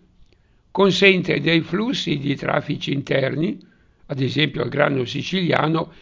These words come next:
viene a nutrire Barcellona e le Baleari, l'argento di Iglesias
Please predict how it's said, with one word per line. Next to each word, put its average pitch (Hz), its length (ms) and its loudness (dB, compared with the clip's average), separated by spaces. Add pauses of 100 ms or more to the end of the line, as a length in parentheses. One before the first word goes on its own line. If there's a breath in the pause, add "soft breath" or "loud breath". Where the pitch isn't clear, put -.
(320 soft breath)
viene 170 400 6
a 165 60 0
nutrire 156 520 0
Barcellona 180 680 2
e - 20 0
le 175 120 0
Baleari, 170 600 2 (680 soft breath)
l'argento 151 640 2
di 139 160 0
Iglesias 175 800 0